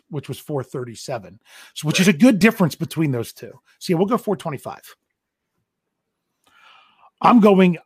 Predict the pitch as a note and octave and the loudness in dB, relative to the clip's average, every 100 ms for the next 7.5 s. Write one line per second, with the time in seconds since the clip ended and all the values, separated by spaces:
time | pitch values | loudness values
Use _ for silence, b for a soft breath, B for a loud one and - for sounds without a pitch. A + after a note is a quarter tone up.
0 | - F#3+ G3+ F#3 D#3 C#3 B2+ G2+ F#2 _ | 0 4 6 4 2 -4 -4 -8 -16 _
1 | _ - D#3 D#3+ D#3+ D3 C#3 C3+ C#3+ C3+ | _ -8 -6 -2 -4 -2 -4 -2 -2 -4
2 | - D3 D3+ B2+ D#3+ - - - _ b | -6 -4 -2 -2 -4 -4 -12 -16 _ b
3 | b b _ _ _ _ - E3+ G#3+ A3 | b b _ _ _ _ 0 4 4 2
4 | F#3+ - G3 F#3+ F#3+ F#3+ _ B B B | -2 0 0 2 -2 -6 _ B B B
5 | _ _ _ _ _ _ _ - D#3+ A#3 | _ _ _ _ _ _ _ -6 -2 0
6 | A#3 G#3 G#3+ D3+ C#3+ C#3+ - F3 F3 B2 | 0 0 -2 -4 -6 -8 -8 -4 -4 -4
7 | C#3+ C3+ C3 - | -6 -6 -8 -16